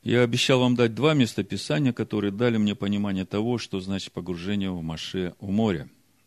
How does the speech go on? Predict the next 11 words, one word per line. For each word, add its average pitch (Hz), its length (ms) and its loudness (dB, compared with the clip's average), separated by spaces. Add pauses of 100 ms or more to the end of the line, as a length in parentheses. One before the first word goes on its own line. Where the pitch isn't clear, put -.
(140)
Теперь, 151 300 2
когда 127 280 0
мы 127 100 4
понимаем, 127 460 0
что 104 220 -6
море — 113 460 0
это 104 200 -8
языческие 101 520 -6
народы, 113 440 -2
через 92 300 -8
которые 104 540 0